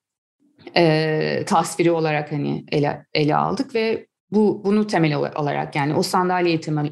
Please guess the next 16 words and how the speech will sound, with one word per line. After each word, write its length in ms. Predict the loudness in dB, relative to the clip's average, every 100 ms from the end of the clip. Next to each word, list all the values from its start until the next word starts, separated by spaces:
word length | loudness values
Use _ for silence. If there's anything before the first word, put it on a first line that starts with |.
| -6
temel 320 | 0 0 2
olarak 300 | 0 -2 -4
gerçekleştirdik 1000 | -4 -4 -4 -4 -6 -8 -6 -6 -6 -2
heykeli. 560 | -2 -2 0 0 -2 -8 _ -20 -20 -20 _ _ _ _ 2
Em, 560 | 2 2 0 0 -2 -6 _ _
heyke-, 520 | 2 4 4 0 2
heykelin 600 | -2 -2 -2 2 2 0
yani 260 | 0 2 0
külden 360 | -2 0 2 2
yapıldığı 500 | -2 -2 -4 0 -2
için 540 | 0 0 0 0 -2
ner-, 340 | 0 0 2
yani 260 | 0 2 2
yanmış 540 | 2 4 4 4 0
ve, 360 | 0 0 -2
e, 60 | -2